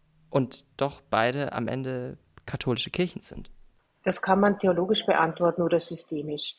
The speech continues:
Speaker 2: Ich fange mal mit der systemischen an, weil die, äh, vielleicht einfacher ist. Wir sind eine kleine Landeskirche, eine, da geht's nur um Österreich. Das heißt,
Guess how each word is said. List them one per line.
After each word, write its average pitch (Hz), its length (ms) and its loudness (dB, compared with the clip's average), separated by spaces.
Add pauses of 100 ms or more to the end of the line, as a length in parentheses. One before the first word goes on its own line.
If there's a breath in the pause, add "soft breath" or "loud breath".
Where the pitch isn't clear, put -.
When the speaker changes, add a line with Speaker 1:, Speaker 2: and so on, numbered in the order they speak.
(220 soft breath)
Speaker 2:
Ich - 100 -18
fange 175 200 0
mal 180 140 4
mit 175 140 0
der 180 60 0
systemischen 170 680 -4
an, 139 280 -8
weil 160 120 2
die, 165 140 0
äh, 165 200 -4
vielleicht - 400 -6
einfacher 170 460 -4
ist. - 240 -18 (320 loud breath)
Wir 202 220 2
sind 208 160 2
eine 180 180 2
kleine 180 380 4
Landeskirche, 196 880 2
eine, 160 360 -4 (200)
da 180 80 0
geht's 190 260 -2
nur 190 120 2
um 185 100 4
Österreich. - 580 -6 (380 loud breath)
Das 175 140 -4
heißt, 175 300 8